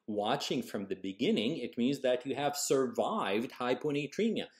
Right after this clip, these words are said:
And now in this lecture, we're going to talk about something exciting, which is hypernatremia. This is the book,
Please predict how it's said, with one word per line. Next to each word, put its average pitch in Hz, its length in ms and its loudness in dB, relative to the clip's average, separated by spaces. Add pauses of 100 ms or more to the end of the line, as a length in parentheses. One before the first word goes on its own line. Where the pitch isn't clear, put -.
(320)
And 131 300 4
now 147 420 2
in 113 180 0
this 165 220 -2
lecture, 131 380 0
we're 117 160 2
going 117 260 2
to - 120 -14
talk 107 260 0
about 92 320 -2
something 101 380 -6
exciting, 110 600 -2
which 95 220 -6
is 104 220 2 (200)
hypernatremia. 98 920 0 (2500)
This 180 180 4
is 233 180 4
the 185 60 8
book, - 420 4